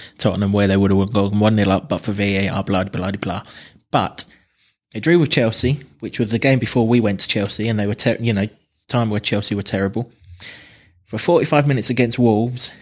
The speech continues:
they were bang average, but turned it round to their credit to win three one. They drew two two at Brighton, but Pedro missed an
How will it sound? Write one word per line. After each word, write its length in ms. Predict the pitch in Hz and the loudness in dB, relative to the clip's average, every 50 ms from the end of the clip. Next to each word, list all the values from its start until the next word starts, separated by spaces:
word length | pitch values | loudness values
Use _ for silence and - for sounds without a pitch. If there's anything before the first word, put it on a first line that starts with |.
| - - _ _ | -20 -20 _ _
they 140 | - 107 110 | -4 -2 -2
were 160 | 107 107 - - _ _ _ _ | -2 -2 -4 -6 _ _ _ _
bang 260 | - 127 131 131 113 | 0 2 2 2 2
average, 540 | 101 95 98 95 98 98 101 107 - - - - - - _ _ _ - - - - - _ _ | 2 0 0 0 0 -2 -2 -2 -4 -8 -12 -14 -20 -20 _ _ _ -20 -20 -20 -20 -20 _ _
but 140 | - 113 - | -8 -6 -2
turned 240 | - 127 123 113 113 | 0 0 2 2 2
it 60 | 95 | 0
round 220 | 104 107 110 113 | 0 0 0 -2
to 100 | - - | -2 -2
their 100 | 110 107 | -2 -2
credit 500 | 101 - - 107 104 104 98 - _ _ - | -2 0 0 0 0 0 -4 -8 _ _ -10
to 100 | - 113 | -6 -4
win 160 | 107 104 101 | -4 -4 -4
three 240 | - - 110 104 104 | -4 -2 -2 0 0
one. 220 | 101 101 101 107 - _ _ _ _ - - - - - - - - | 0 0 -2 -2 -4 _ _ _ _ -18 -18 -16 -16 -18 -18 -10 -2
They 100 | - 120 | 0 0
drew 160 | 120 - 156 156 | 2 4 2 4
two 160 | - - 135 | 4 2 2
two 180 | - 143 127 | 4 4 2
at 80 | 120 - | 4 4
Brighton, 380 | 127 123 127 131 113 131 135 135 - _ - | 4 4 4 4 2 0 -2 -4 -6 _ -4
but 300 | 131 117 - - _ _ _ _ - | -4 -4 -4 -6 _ _ _ _ -2
Pedro 360 | - 123 113 117 - 104 104 | 0 0 0 2 0 0 0
missed 260 | 104 107 104 - - | 0 0 -2 -2 -2
an 180 | 101 101 98 | -4 -4 -6